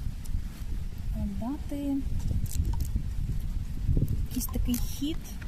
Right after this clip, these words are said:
внутрішнім процесом, да? Коли ми даємо хід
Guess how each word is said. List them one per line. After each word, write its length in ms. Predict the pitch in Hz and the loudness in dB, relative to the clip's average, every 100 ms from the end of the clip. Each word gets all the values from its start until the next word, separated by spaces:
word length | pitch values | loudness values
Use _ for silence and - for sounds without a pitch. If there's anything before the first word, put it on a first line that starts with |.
| - - - | -6 -6 -4
внутрішнім 720 | 226 247 269 - 254 - 262 247 | 2 2 2 -2 -6 -2 0 0
процесом, 800 | 269 - - 220 202 - - 214 - - | -4 -6 -4 -4 -4 -6 -8 -8 -8 -10
да? 280 | - - 226 - - - - - - | -10 -4 -4 -4 -8 -6 -6 -4 -2
Коли 140 | 285 | 0
ми 100 | 311 | 2
даємо 400 | 254 277 285 320 | 2 2 0 -2
хід 240 | 285 311 | -4 -6